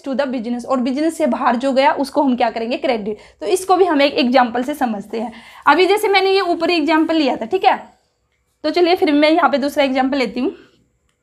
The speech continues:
तो पहले, अ, जैसे कि मैं बोलती हूँ मशीन, ठीक है, मशीन परचेज, आपने मशीन खरीदी, अभी फ़िलहाल के लिए इतना ही, ठीक है, machine purchased for rupees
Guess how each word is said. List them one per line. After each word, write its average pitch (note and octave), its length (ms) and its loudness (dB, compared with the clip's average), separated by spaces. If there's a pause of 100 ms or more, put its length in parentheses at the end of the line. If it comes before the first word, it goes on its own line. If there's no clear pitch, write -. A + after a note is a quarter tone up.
(240)
तो D#4 80 -2
पहले, E4 400 2
अ, B3 340 -2
जैसे C#4 280 0
कि F4 240 2 (300)
मैं D4 120 4
बोलती D4+ 280 4
हूँ F4+ 240 2 (160)
मशीन, D4 500 4 (220)
ठीक F4 140 -4
है, D4 120 0 (480)
मशीन E4+ 580 2 (440)
परचेज, B3 500 -2 (440)
आपने D#4+ 320 4
मशीन F#4 400 2
खरीदी, A#3+ 440 -2
अभी C4 160 0
फ़िलहाल C#4 320 2
के A#3+ 100 -6
लिए B3 160 0
इतना A3+ 220 -6
ही, C4 100 -6
ठीक D4+ 160 -4
है, B3 120 -2 (400)
machine E4+ 380 2 (420)
purchased D#4 480 0 (440)
for D4 340 4 (840)
rupees E4 520 2